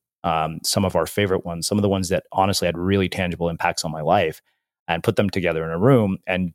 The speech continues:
you have witnessed firsthand what it's like when we curate a group of unmistakable creative guests, uh, in person.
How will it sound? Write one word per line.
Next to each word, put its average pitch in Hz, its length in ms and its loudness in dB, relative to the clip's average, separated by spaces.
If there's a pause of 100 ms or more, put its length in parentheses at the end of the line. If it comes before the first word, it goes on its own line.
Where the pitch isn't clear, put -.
(160)
you 110 360 2 (320)
have 101 180 2
witnessed 92 380 2
firsthand 85 500 0
what 82 100 2
it's - 160 -4
like 82 220 0
when 85 120 0
we 85 100 0
curate 87 500 0
a 90 80 -2
group 87 240 -2
of 85 100 -2
unmistakable 85 520 0
creative 82 340 -4
guests, - 420 0 (200)
uh, 78 160 -2
in 87 120 -2
person. - 440 -6